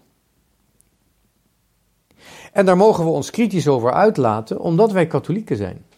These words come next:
Omdat wij niet geloven dat het, het doel, de zingeving in deze wereld is. Niet in het ego,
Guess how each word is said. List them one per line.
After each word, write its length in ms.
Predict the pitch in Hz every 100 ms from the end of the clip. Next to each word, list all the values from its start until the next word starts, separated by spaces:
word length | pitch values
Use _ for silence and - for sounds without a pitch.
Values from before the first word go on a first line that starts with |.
| _ _ _ _ _ _ _ _ _ _ _ _ _ _ _ _ _ _ _
Omdat 300 | 170 170 151
wij 140 | 135
niet 200 | 135 208
geloven 500 | - 139 160 202 202
dat 180 | 165 147
het, 240 | 117 - - _ _ _ _ _ _ _ _ _ _ _ _
het 160 | - 117
doel, 560 | 123 107 135 156 214 240 233 _ _ _ _ _ _ _ _
de 200 | 127 113
zingeving 920 | 98 135 196 - 160 156 151 165 180 - _ _ _ _ _ _ _ _ _ _ _ -
in 100 | 139
deze 280 | 160 131 120
wereld 400 | 175 123 104 -
is. 380 | 107 - - _ _ _ _ _ _ _
Niet 600 | 135 139 196 185 - - -
in 120 | 135
het 120 | 117
ego, 680 | - 170 160 - 143 147 151